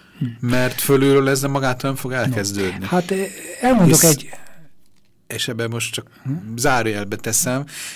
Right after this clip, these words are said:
Speaker 2: hisz ez a dialógus eredményezhetni azt is, hogy egy, egy adott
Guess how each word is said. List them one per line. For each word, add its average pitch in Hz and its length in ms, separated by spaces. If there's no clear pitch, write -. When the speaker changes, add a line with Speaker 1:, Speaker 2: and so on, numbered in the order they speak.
Speaker 2:
hisz 123 240
ez 123 200
a 120 80
dialógus 120 920
eredményezhetni 113 840
azt 127 280
is, 110 160
hogy 104 100
egy, 104 200
egy 101 440
adott - 380